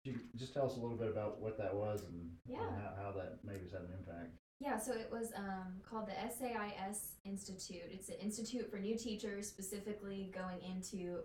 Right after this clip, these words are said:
Speaker 2: private schools. So that, I mean, I don't think it's first year teachers, just if it's your first year in a private school or if it's your second or third, kind of just new to the whole private school thing,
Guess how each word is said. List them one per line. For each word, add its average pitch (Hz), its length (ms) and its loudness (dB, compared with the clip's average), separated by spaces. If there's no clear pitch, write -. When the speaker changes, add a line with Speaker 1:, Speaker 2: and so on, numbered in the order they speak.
Speaker 2:
private 170 320 -2
schools. 175 600 -2
So 196 200 0
that, 208 340 4
I 214 60 4
mean, 208 260 6
I 220 60 4
don't 247 160 6
think 233 120 4
it's 202 140 2
first 226 380 6
year 277 140 0
teachers, 285 680 -2
just 208 340 0
if 196 140 -2
it's 190 140 -2
your 180 180 0
first 254 260 8
year 254 120 4
in 247 60 4
a 240 40 4
private 208 360 2
school 190 580 0
or 196 80 0
if 190 120 0
it's 190 140 -6
your 185 100 -4
second 196 380 0
or 196 120 -2
third, 175 380 2
kind 240 140 4
of 254 80 4
just 233 180 2
new 196 320 2
to 190 120 -6
the 190 100 -4
whole 180 240 -2
private 170 320 -4
school 202 300 -4
thing, 208 300 -2